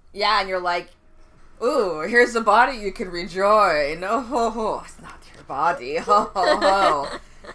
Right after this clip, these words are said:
Speaker 1: Um, <laughs> and then if its organs are chopped up, then it will die.
Speaker 2: Mm, that, once again,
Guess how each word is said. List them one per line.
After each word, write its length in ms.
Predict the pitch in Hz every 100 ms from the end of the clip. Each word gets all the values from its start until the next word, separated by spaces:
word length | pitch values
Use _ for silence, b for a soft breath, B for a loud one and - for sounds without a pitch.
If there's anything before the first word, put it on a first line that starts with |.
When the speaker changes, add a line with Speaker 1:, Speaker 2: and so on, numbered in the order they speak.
| -
Speaker 1:
Um, 480 | 180 170 165 170 185
<laughs> 1120 | 247 - 320 339 - 262 - _ - - -
and 160 | 190 202
then 160 | 190
if 100 | 190
its 140 | 185 -
organs 420 | 226 320 254 208
are 60 | 175
chopped 360 | - 233 240 233
up, 320 | 165 - - - - - - - - - -
then 220 | 175 160
it 140 | 143 147
will 80 | 151
die. 360 | 117 - - - - - - - - - 226
Speaker 2:
Mm, 180 | 220 202 -
that, 380 | 214 220 208
once 640 | 208 240 262 233 - - 247
again, 320 | 202 208